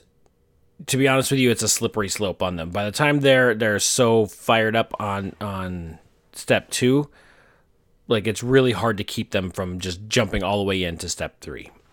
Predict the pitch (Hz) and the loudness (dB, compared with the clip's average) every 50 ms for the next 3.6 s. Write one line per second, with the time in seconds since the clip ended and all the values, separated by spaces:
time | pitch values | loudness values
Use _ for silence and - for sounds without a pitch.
0 | _ - - - 117 120 123 120 - - 156 - - - - 185 180 147 123 120 | _ -20 -8 -4 -4 -2 -2 0 2 2 0 0 0 0 2 4 4 6 4 4
1 | 123 - - - - - - - - _ - 123 143 147 127 131 120 113 110 104 | 2 -2 -8 -20 -20 -20 -20 -20 -14 _ 2 4 4 6 6 6 4 4 4 2
2 | - - - - 113 113 - 117 107 95 95 107 101 92 - - 120 107 101 95 | 0 -6 -4 -4 -4 -2 0 0 0 0 2 0 0 0 2 2 2 2 0 0
3 | 90 90 90 82 - - - - - - - - | -2 -4 -4 -6 -6 -8 -8 -8 -8 -10 -10 -12